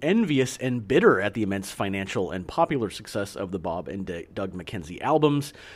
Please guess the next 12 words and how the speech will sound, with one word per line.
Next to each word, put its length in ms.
ultimately 460
leading 340
to 140
Thomas 400
and 100
Moranis 460
leaving 260
the 80
show 260
in 100
nineteen 280
eighty-two. 500